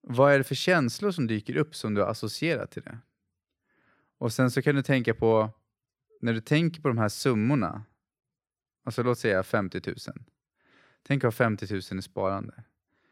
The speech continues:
Hur känns det då? Känns det som att det där är helt omöjligt? För dina känslor som du har associerat med pengar är alltså en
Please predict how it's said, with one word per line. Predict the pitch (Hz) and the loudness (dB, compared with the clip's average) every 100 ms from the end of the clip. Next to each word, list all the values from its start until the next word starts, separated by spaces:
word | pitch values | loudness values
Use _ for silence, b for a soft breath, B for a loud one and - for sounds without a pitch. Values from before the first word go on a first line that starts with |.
| _ _ | _ _
Hur | 123 | -4
känns | - 214 185 | 0 0 0
det | - | -6
då? | - - - _ _ _ _ _ _ _ _ _ _ _ _ - | -12 -16 -20 _ _ _ _ _ _ _ _ _ _ _ _ -8
Känns | - 127 120 | 0 2 2
det | - | -4
som | 110 113 | -4 0
att | |
det | 104 | 2
där | 107 139 | 4 6
är | 123 | 4
helt | 117 110 107 | 2 0 0
omöjligt? | 101 110 - - - _ _ _ _ _ _ _ _ _ _ _ _ _ b b b b b | -2 -2 -4 -10 -20 _ _ _ _ _ _ _ _ _ _ _ _ _ b b b b b
För | 127 | -4
dina | 120 143 131 | 0 2 2
känslor | 127 - 175 135 - 202 180 | 2 2 2 2 -2 -2 0
som | 123 | 0
du | 107 | 0
har | |
associerat | 113 - 110 180 185 107 | -2 -4 -8 -2 2 2
med | 101 - | -2 -2
pengar | 156 139 98 92 - _ _ _ _ _ _ _ _ _ _ _ _ | -2 0 -4 -6 -10 _ _ _ _ _ _ _ _ _ _ _ _
är | 131 151 143 113 95 - | 0 2 2 0 -4 -8
alltså | 113 - | -8 -4
en | 110 104 | -4 -4